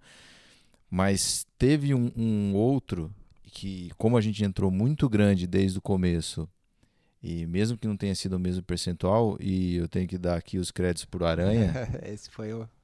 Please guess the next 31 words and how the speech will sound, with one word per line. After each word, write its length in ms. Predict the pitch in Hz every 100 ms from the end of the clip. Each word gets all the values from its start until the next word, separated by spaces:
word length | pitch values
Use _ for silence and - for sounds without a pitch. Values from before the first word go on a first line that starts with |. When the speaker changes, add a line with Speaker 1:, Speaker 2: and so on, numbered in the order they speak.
| _
Speaker 1:
foi 360 | - - 98
muito 500 | 95 95 101 120 135
importante 480 | 113 101 92 95 90
pro 140 | - 85
fundo, 500 | - 101 123 104 82
quase 420 | - 98 120 123
que 80 | 110
na 140 | 104 98
mesma 240 | 101 101
magnitude 560 | 98 95 90 87 98 90
financeira, 560 | 90 85 - 98 117
foi 160 | - 127
a 20 |
Rumo. 380 | 120 110 98 78 - - - _ _ _ - _ _ - -
Foi 160 | - 95
numa 220 | 101 107
conversa 960 | - 107 101 107 110 - 110 98 92 - _ _ _
com 80 | 92
uma 100 | 90
outra 380 | 95 135 - 120
gestora, 560 | 113 104 - 131 156
batendo 380 | 120 98 110 101
papo 260 | 95 101 -
sobre 420 | - 98 92 90
cases, 880 | - 117 139 151 139 135 131 - -
ideias, 840 | - 85 92 117 139 131 123 123 -
surgiu 380 | - 107 95 107
a 60 | 101
ideia 400 | 95 95 95 95
da 140 | 85
Rumo. 580 | 82 113 156 151 151